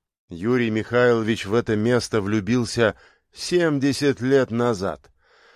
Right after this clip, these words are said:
когда был ещё шестилетним пацаном. Приходили с друзьями рыбу ловить, а он от компании отделялся. Садился на огромный валун, где теперь дом —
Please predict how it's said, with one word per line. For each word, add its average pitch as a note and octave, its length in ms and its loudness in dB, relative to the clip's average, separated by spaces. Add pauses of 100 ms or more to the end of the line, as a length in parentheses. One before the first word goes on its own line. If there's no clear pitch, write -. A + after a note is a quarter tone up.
(240)
когда A#2+ 360 0
был F#3 200 0
ещё C3 380 0
шестилетним E3+ 760 2
пацаном. C#3+ 580 -2 (680)
Приходили C#3+ 640 0
с G#2 80 -2
друзьями C3 640 0
рыбу D3 420 0
ловить, F#2 480 -4 (420)
а A2 200 2
он D#3+ 380 0
от A2+ 220 -4
компании E3+ 880 2
отделялся. D#3 960 0 (600)
Садился C3 680 -2
на C3 200 2
огромный C3 520 0
валун, C3 500 0 (500)
где G2 260 -2
теперь A#2+ 340 -2
дом — G#2 380 -2